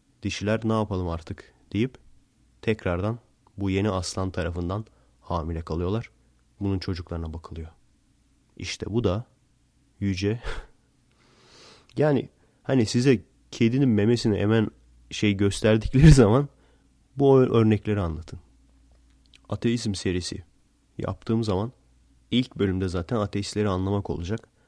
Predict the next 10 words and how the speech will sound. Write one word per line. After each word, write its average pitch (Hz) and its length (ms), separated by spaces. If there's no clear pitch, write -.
Ateistleri 117 500
anlamak 113 380
için - 280
bir, 110 280
yaratıcı, 98 600
iki, 113 360
her 98 200
şeye 90 280
kadir 92 320
Tanrı, 92 440